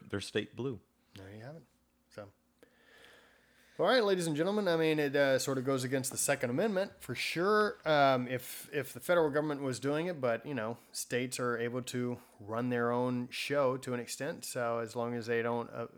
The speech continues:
Speaker 2: you know, fully get rid of these Bill of Rights, but they can adjust,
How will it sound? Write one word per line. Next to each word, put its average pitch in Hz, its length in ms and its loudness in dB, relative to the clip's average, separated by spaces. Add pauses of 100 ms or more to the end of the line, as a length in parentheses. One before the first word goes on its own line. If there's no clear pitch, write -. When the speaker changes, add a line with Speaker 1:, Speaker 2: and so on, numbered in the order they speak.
(120)
Speaker 2:
you 139 100 -8
know, 98 100 -8 (120)
fully 131 560 0
get 120 180 -4
rid 120 260 2
of 110 160 -4
these 117 200 -6
Bill 117 180 -4
of 110 100 -6
Rights, 123 240 -4
but 110 120 -14
they 117 120 -8
can 117 160 -12
adjust, 110 520 -4